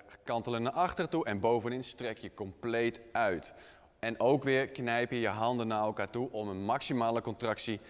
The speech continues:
in je borstspier te krijgen en dan met name aan de bovenkant van je borstspier. Nou, dan hebben we de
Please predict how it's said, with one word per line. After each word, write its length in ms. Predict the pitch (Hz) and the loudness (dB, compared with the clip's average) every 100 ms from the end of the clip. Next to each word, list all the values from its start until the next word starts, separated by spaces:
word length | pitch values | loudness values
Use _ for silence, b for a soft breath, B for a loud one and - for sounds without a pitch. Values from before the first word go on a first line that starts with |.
| B B B | B B B
in 100 | 113 | -2
je 140 | 117 110 | 2 2
borstspier 540 | 90 127 123 - 101 | 2 2 2 2 0
te 80 | - | 0
krijgen 260 | 98 98 | 0 0
en 60 | 104 | -2
dan 100 | 101 | -4
met 120 | 101 | -4
name 340 | 101 98 107 113 | 0 2 2 0
aan 160 | 120 | 0
de 80 | 127 | -2
bovenkant 720 | 104 135 147 151 117 90 85 | 0 6 6 6 2 -4 -6
van 140 | - 82 | -6 -6
je 80 | |
borstspier. 540 | 78 65 - - - - - - b b | -6 -8 -12 -12 -14 -14 -20 -20 b b
Nou, 140 | 85 | -4
dan 100 | 90 | 0
hebben 280 | 113 120 113 | 2 4 4
we 80 | 107 | 4
de 200 | 98 | 2